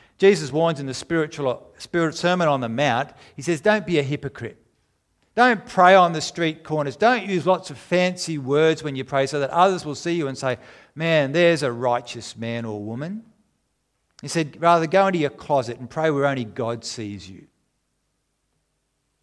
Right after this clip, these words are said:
With, if necessary, a few words." And it's a real danger that I've often felt, 'cause I'm a, I'm a wordy person.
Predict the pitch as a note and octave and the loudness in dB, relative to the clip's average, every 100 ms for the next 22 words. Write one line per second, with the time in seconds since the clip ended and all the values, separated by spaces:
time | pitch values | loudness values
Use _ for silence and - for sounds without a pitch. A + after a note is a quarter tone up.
0 | _ _ _ _ _ _ _ _ _ _ | _ _ _ _ _ _ _ _ _ _
1 | _ _ _ _ - A2+ - _ _ - | _ _ _ _ -12 -12 -14 _ _ -16
2 | D3 B2+ C3+ D#3 C#3 C3+ C3 C3 D#3 C#3+ | -12 -6 -4 -4 -4 -2 -2 -2 -6 -6
3 | C3+ D#3+ B2+ G2+ - - _ _ _ D3+ | -2 -2 -2 -4 -12 -20 _ _ _ -2
4 | D#3+ E3 F#3 G#3 G3+ D3+ D3+ F#3 F3+ C#3+ | 0 -2 -2 2 4 6 4 4 0 2
5 | C3+ C3+ C3+ D3 C#3 C3 B2+ - F#3 G3 | 2 2 4 4 4 0 -4 -6 2 2
6 | A#2 - - _ _ _ _ _ - C#3+ | 2 -6 -20 _ _ _ _ _ -6 0
7 | E3 B2 A2+ D3+ B2+ A2+ B2+ C3 C3 A#2+ | 0 0 -2 -4 -4 -2 0 0 -2 -6
8 | - C#3 D3 - G3 A3 | -4 -2 -2 -4 -6 -8